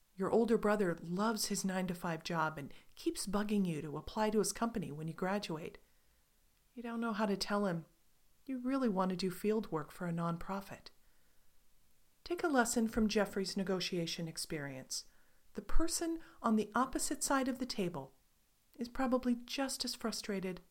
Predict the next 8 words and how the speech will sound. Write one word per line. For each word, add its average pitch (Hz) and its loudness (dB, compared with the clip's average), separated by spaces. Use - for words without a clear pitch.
as 180 -4
you 151 -2
are. - -18
So 240 0
be 247 4
done 294 -2
with 349 -2
unproductive 240 2